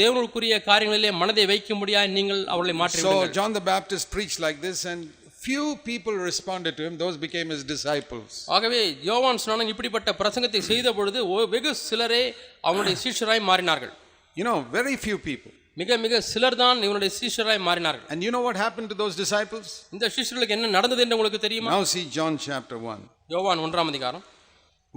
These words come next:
Speaker 2: When they heard, it says here in verse twenty-nine,
Speaker 1: இருபத்தி
Speaker 2: thirty-five.
Speaker 1: முப்பத்தி ஐந்தாம் வசனத்திலே
Speaker 2: The
Speaker 1: வாசிக்கிறோம்.
Speaker 2: next day John was standing with two of his disciples.
Speaker 1: மறுநாளிலே யோவானும் அவனுடைய சீஷர்கள் இரண்டு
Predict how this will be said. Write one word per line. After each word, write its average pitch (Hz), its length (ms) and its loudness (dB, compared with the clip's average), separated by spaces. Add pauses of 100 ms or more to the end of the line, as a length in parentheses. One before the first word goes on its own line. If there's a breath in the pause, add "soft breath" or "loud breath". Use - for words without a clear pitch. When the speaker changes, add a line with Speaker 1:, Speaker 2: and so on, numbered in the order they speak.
Speaker 2:
When 254 140 2 (120)
they 226 120 6 (220)
heard, 226 340 2 (220)
it 147 140 -10
says 202 140 -2 (120)
here 175 200 -2
in 151 60 0 (100)
verse 160 300 -2
twenty-nine, 139 560 -2 (320)
Speaker 1:
இருபத்தி 170 380 0
Speaker 2:
thirty-five. 147 440 0 (320)
Speaker 1:
முப்பத்தி 202 360 -2
ஐந்தாம் 190 240 4
வசனத்திலே 175 340 -4
Speaker 2:
The 151 80 -6
Speaker 1:
வாசிக்கிறோம். 151 480 -2
Speaker 2:
next - 200 -4 (140)
day 147 80 -2 (240)
John 185 220 0 (100)
was 156 100 -4 (280)
standing 143 480 -4
with - 100 -14 (100)
two 156 140 -2
of 117 120 -10
his 123 180 -10
disciples. 123 500 -12 (220)
Speaker 1:
மறுநாளிலே 214 500 4 (140)
யோவானும் 233 500 2 (140)
அவனுடைய 196 260 0 (100)
சீஷர்கள் 233 420 -4
இரண்டு 226 240 0